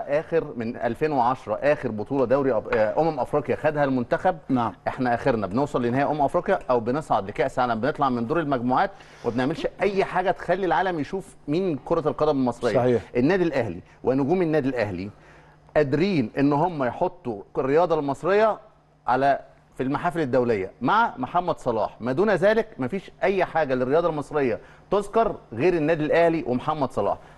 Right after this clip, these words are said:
Speaker 1: طيب النادي الأهلي عنده إيه كمان؟ لا ده أنا عايز أقول لك إن الأمر قاسي جدًا، جدًا،
Speaker 2: مم.
Speaker 1: جدًا على أي نادي آخر غير النادي الأهلي، لأن النادي الأهلي مش بس بعيد دلوقتي يا كابتن، ده النادي الأهلي هيبعد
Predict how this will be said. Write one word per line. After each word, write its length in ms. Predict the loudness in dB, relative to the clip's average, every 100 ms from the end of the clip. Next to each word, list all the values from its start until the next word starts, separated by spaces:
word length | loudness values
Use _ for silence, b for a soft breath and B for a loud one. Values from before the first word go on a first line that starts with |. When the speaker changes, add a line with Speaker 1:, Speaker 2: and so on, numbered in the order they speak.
| B
Speaker 1:
طيب 180 | 0 0 -2 0
النادي 280 | 2 2
الأهلي 260 | 2 4 2
عنده 260 | 0 0 0
إيه 80 |
كمان؟ 340 | 0 -2 -2 0
لا 100 | 0
ده 80 | 0
أنا 80 |
عايز 160 | 0 0
أقول 180 | 2 2
لك 180 | -2 -4 -2
إن 180 | 2 2
الأمر 500 | 2 0 0 -2 -4
قاسي 420 | 0 0 0 -2 -4
جدًا، 500 | -2 -2 -2 -4 -4
جدًا، 500 | -2 0 0 -2 -6
Speaker 2:
مم. 120 | -2
Speaker 1:
جدًا 380 | -4 0 0 -2 B B B
على 200 | 0 2
أي 180 | 2 2
نادي 360 | 2 0 -4 -4 -2
آخر 340 | 0 0 -2
غير 160 | 0 0
النادي 300 | 0 0 -2
الأهلي، 320 | -2 -4 -6 -18 B -2
لأن 200 | 0 2
النادي 280 | 2 2 2
الأهلي 320 | 2 0 -2
مش 200 | -4 0
بس 300 | -2 0 -2
بعيد 300 | 0 0 0
دلوقتي 300 | 2 2 2
يا 60 | 0
كابتن، 340 | 0 -2 -2
ده 60 | 0
النادي 280 | 2 2
الأهلي 160 | 2 2
هيبعد 280 | 2 0